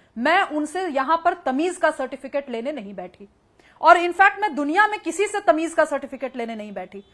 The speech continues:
आप मुझसे बदतमीजी से पेश आएंगे, आप मेरे प्रोफेशन पे, आप मेरे पर्सनैलिटी पे सवाल उठाएंगे तो मैं आपको गाली सहित घर तक छोड़कर आऊंगी। ये मेरी अपनी पर्सनल, अ, अ,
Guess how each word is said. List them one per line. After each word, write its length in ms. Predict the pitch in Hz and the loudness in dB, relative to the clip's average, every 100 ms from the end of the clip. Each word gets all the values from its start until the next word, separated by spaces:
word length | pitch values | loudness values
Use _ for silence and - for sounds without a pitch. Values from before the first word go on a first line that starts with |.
| _ _ 254 | _ _ 8
आप 280 | 294 403 339 | 10 10 6
मुझसे 280 | 320 359 359 | -6 -4 -2
बदतमीजी 560 | 285 - 254 269 349 | -2 -2 -2 -2 -2
से 120 | 392 359 | -2 -2
पेश 280 | 339 339 330 | -2 -2 0
आएंगे, 320 | 330 339 392 | 0 0 -2
आप 360 | - 254 294 302 | 6 6 6 4
मेरे 200 | 302 330 | -4 -4
प्रोफेशन 540 | 240 233 262 359 359 | -6 -8 -4 -2 -4
पे, 200 | 359 359 | -2 0
आप 280 | 285 254 262 | 4 4 2
मेरे 240 | 269 277 | -2 -4
पर्सनैलिटी 680 | 285 240 226 262 262 330 392 | -4 -6 -4 -2 -2 -2 -6
पे 220 | 392 392 392 _ _ | -4 -8 -8 _ _
सवाल 280 | 302 302 349 | 4 8 6
उठाएंगे 600 | 277 - 254 302 359 403 | 4 -2 0 0 0 -2
तो 120 | 440 | 0
मैं 120 | 294 320 | 2 4
आपको 380 | 302 302 370 311 | 4 2 -2 0
गाली 400 | 233 247 302 370 | 4 6 6 2
सहित 340 | 330 381 247 | 0 0 -2
घर 160 | 247 269 | -4 -2
तक 200 | 349 349 | -2 -2
छोड़कर 340 | 254 254 269 | -4 -2 -2
आऊंगी। 340 | 240 247 269 415 - - | -2 -4 -6 -8 -10 -4
ये 140 | 233 403 | 2 2
मेरी 300 | 302 302 381 | 4 4 4
अपनी 360 | 262 - 320 | 2 0 -2
पर्सनल, 580 | 427 262 254 - 359 440 415 - | -2 0 0 2 4 4 2 -2
अ, 60 | 240 226 - 247 233 | 0 0 -4 -12 -2
अ, 140 | 247 | 0